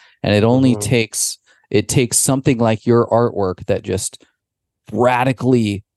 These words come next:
Speaker 1: communicates an idea that you had no idea was actually playing out in your life,
Speaker 2: Mm-hmm.
Speaker 1: or how you can see those patterns playing out in the lives of others, other decision makers in your life, communities that you're a part of.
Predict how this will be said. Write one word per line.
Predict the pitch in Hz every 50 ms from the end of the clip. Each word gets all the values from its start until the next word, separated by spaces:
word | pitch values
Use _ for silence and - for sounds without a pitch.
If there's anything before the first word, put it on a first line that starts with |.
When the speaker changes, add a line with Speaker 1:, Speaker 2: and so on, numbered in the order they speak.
| _ _ -
Speaker 1:
communicates | - 139 123 123 127 131 127 123 117 - - 107 104 101 - - - - - - _ _
an | 113 104
idea | - 101 104 104 98 101 110 104 104 98
that | 92 98 -
you | - 98 104 113 123 120
had | 120 110 101 98 92
no | 98 101 101 104 110 117 117 110
idea | 107 110 107 104 104 101 117 117 107 98 95 92 90
was | 90 90 95 92 87 -
actually | - 101 98 107 113 - - 110 104 98
playing | - - - 101 98 95 92 92
out | 90 87 85 90
in | 90
your | 87 87 87
life, | 85 82 - - - - - - _ _
Speaker 2:
Mm-hmm. | - - - - _ _ _ - 98
Speaker 1:
or | 104 101 101 101 98 98 98 95 - _ _ _ _ _
how | - - 117 117 123
you | 127 131 131 127
can | 120 - 131 117 107
see | - - - 127 123 123
those | 120 110 101 98 98 -
patterns | - - - 95 92 92 95 95 92 90
playing | - _ - 113 104 98 98 95
out | 90 92 92 95 -
in | 98
the | 92 87
lives | 87 85 87 87 87 85 95
of | 95 92
others, | - 160 165 123 98 85 80 82 - -
other | 90 - 87 90
decision | 87 98 - - 135 139 147 143 120
makers | 104 98 95 - 90 90 87
in | 87 85
your | 87 82 80
life, | 82 80 80 80 80 - - -
communities | - - 95 113 147 156 151 131 117 104 95
that | - 98
you're | 85 92 90 87
a | 80
part | - - 82 85 85
of. | 82 - - -